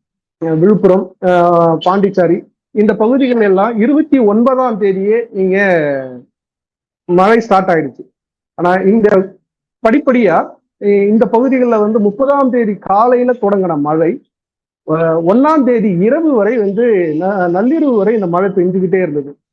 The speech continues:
சுமார் கிட்டத்தட்ட நாற்பத்தி மூணு மணி நேரம் இந்த மழை பெஞ்சுக்கிட்டே இருந்தது. இது வந்து என்னன்னா, எதிர்பாராத ஒரு இந்த மழை. இது வந்து என்னன்னா, திருவண்ணாமலையுடைய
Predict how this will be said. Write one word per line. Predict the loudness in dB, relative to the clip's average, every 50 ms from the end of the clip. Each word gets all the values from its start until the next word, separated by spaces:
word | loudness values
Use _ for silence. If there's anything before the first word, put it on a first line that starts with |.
| _ _ _
சுமார் | _ -2 0 0 0 0
கிட்டத்தட்ட | 0 0 0 0 2 0 2 2 0 0 0 -2 -2
நாற்பத்தி | 0 0 0 0 -2 -4 0 0 2
மூணு | 2 4 2 2 2
மணி | 2 2 0 0
நேரம் | -2 -2 0 0 0 2
இந்த | 2 2 2 2
மழை | 2 2 2 2
பெஞ்சுக்கிட்டே | 2 0 0 0 0 0 0 0
இருந்தது. | 0 0 0 -2 -4 -6 -8 -14 _
இது | -6 -2 0 0
வந்து | 2 2 2 0 0 0
என்னன்னா, | 0 2 2 2 2
எதிர்பாராத | 2 2 0 0 0 0 -2 -2 0 -2 -2 -2 -2
ஒரு | -2 -2 -2 -2
இந்த | -4 -4 -6 -6 -6 -6 -4
மழை. | -4 -2 -2 -2 -2 -4 -6 -12 _ _ _ _ _ _ 0
இது | 2 4
வந்து | 4 6 6 6
என்னன்னா, | 4 4 4 2 2
திருவண்ணாமலையுடைய | 2 2 4 4 4 4 4 6 4 4 4 4 4 4 4 2 2 2 2 2 2 2 4 4 4